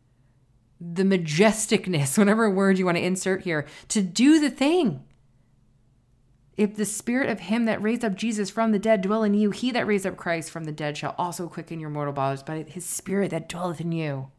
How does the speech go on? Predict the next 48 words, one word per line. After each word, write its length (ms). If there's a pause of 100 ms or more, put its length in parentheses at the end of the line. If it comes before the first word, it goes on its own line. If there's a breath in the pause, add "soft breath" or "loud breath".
(120)
Amen 280
to 160
that. 540
Amen 1160 (240)
to 360
that. 300 (240 loud breath)
I 60
got 180
one 220
more 160
piece 220
of 80
scripture 380
for 200
you. 160 (100)
There's 240
so 160
much 240
more 200
to 120
this 220
verse, 400
but 160
just 240
to 100
pick 380
this 240
little 180
piece 300
out, 180
which 140
I 40
don't 60
always 200
love 160
to 120
do, 220
but 140
this 160 (180)
piece, 380 (340 loud breath)
Ephesians 560
two 380
ten, 420 (460 soft breath)
"For 180
we 420
are 140
his 240
workmanship 880